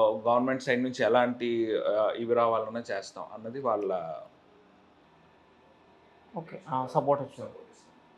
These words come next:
Speaker 2: ఓకే, నెక్స్ట్ అంటే ఈ ఇప్పుడు సౌత్ నుంచి నార్త్ వరకు వెళ్తున్నారు కదా,
Speaker 1: అవునండి.
Speaker 2: almost అన్ని స్టేట్లు కవర్ చేస్తున్నారు.
Speaker 1: అవునండి, మేము, ఆ,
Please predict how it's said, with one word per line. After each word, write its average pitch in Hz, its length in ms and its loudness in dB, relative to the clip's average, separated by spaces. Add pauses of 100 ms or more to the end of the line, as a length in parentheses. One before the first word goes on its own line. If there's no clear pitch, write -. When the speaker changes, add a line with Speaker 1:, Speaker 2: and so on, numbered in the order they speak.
(580)
Speaker 2:
ఓకే, - 220 -12
నెక్స్ట్ 175 220 -4
అంటే 180 240 -2
ఈ 175 400 4
ఇప్పుడు - 1040 -4 (600)
సౌత్ 160 340 4
నుంచి 175 300 0
నార్త్ 156 260 4
వరకు 127 480 2
వెళ్తున్నారు 127 400 -4
కదా, 127 200 -4
Speaker 1:
అవునండి. 233 260 -6 (540)
Speaker 2:
almost 170 460 4
అన్ని 165 400 0
స్టేట్లు 151 320 -2
కవర్ 139 220 4
చేస్తున్నారు. 135 360 -2
Speaker 1:
అవునండి, 123 360 4
మేము, 180 520 -2
ఆ, 143 340 2